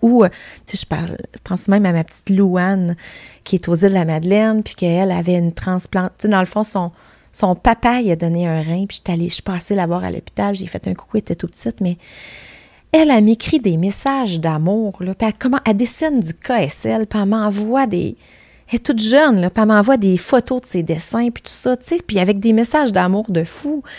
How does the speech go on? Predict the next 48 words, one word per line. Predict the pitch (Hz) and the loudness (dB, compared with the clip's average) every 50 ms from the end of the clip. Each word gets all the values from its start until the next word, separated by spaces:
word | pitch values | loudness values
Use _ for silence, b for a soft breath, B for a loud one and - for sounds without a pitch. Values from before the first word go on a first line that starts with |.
| B B B B B B B - | B B B B B B B 2
Ma | 208 185 | 2 2
petite | 175 - - - - | 2 0 -4 0 2
Alex, | 220 190 185 190 214 226 - - - | 4 4 4 2 0 -2 -4 -4 -2
là, | 196 196 202 | 0 0 2
Alex | 202 185 175 180 196 208 208 - - | 2 2 2 2 2 0 -2 -4 -4
Gagnon, | - 196 185 175 175 185 202 220 233 | -2 0 0 2 2 2 4 4 2
qui... | 233 233 - - 175 170 170 B B B B B B B _ | 0 -2 -4 -6 -6 -6 -6 B B B B B B B _
c'est | - - | 0 2
pas | 226 226 | 2 4
facile | - 214 196 202 - - 247 247 240 | 4 2 2 0 0 2 2 2 2
pour | - - 196 190 | 2 0 0 0
elle | 208 226 220 | 0 2 2
en | 190 185 | 0 0
ce | - - | 0 0
moment, | 196 185 196 220 247 247 | 0 2 2 2 2 2
mais | 226 202 190 185 B B B B B B B | 4 4 2 0 B B B B B B B
elle | - 220 220 220 | 0 2 4 4
a, | 196 180 180 180 185 - _ _ _ _ _ _ _ _ | 4 4 2 0 -2 -6 _ _ _ _ _ _ _ _
elle | 208 185 180 | 2 4 4
a | 185 - - | 2 2 2
espoir | - 269 - - - - - 240 254 254 269 240 | 2 2 2 -2 -6 -6 0 4 6 6 6 4
vraiment | 208 202 196 185 196 208 214 202 | 4 2 0 2 2 2 2 2
en | 180 | 2
la | 175 175 180 | 2 2 2
recherche | 180 175 175 - - 214 220 214 - | 0 -2 -2 -2 -2 -2 -2 -2 -2
parce | - 185 170 - | -4 -6 -6 -6
que | - - 185 175 170 165 b b b b b b b b b b | -4 -2 -2 -2 -2 -4 b b b b b b b b b b
ça | _ - - 196 180 | _ -6 -2 -2 0
fait, | - - 190 190 185 175 165 156 | 4 6 6 8 8 6 6 4
euh, | - - - - _ _ _ _ _ _ _ _ _ _ 185 | 2 -2 -6 -10 _ _ _ _ _ _ _ _ _ _ -18
sept | - - - - 208 208 - | -16 -4 -2 0 0 0 0
ans | 220 240 254 | 0 0 0
qu'elle, | 247 - 214 196 190 190 185 | 0 0 0 2 2 2 2
qu'elle | - 202 | 2 2
est | 196 | 2
malade, | 190 190 214 214 - | 2 2 0 0 0
qu'elle | 202 185 180 | -2 0 2
a | |
un | 175 180 180 | 2 0 -2
gros | - - - 196 190 | -4 -4 -4 -4 -2
cancer, | - - 202 185 180 - - 202 196 202 202 202 196 | -2 -2 -4 -4 -4 -2 -2 0 0 0 0 -2 -2
euh, | 180 170 170 170 165 165 170 175 175 - | -2 -2 -2 -2 -2 -4 -4 -6 -6 -2
cancer | - 190 - - 202 | -2 0 0 0 -2
du | 196 | -2
fil | - 214 208 185 | -2 -2 -2 -2
des | 190 180 175 175 185 | -2 -2 -2 -2 0
os, | 214 220 226 | 0 0 0
mais... | 208 180 | -2 -2